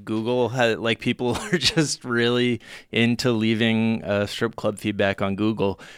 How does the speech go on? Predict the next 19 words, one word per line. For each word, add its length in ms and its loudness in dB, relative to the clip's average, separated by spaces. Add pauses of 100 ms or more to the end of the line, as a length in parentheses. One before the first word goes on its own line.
(140)
Uh, 60 2
anyways, 560 2
he 80 -4
said 240 -4
Salt 260 0
Lake 200 -4
City 400 -2
has 260 0
the 120 0
third 400 0
ranked 360 -2
strip 320 -4
clubs 320 -2
of 120 -6
all 200 0
N 160 -4
B 140 -4
A 120 -4
cities, 560 -10